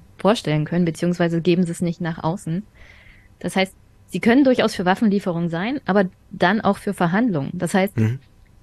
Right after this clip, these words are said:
Speaker 1: lieferst du Waffen für einen Krieg,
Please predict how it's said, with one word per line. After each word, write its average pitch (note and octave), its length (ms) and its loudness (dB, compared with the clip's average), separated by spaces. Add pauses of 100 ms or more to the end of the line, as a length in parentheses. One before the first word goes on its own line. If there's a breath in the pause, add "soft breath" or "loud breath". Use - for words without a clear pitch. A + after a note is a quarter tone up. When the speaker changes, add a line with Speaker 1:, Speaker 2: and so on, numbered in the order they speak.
(120)
Speaker 1:
lieferst D4 460 4
du A#3+ 160 0
Waffen G#3+ 440 0
für - 300 -2
einen F#3+ 240 2
Krieg, A3+ 480 -2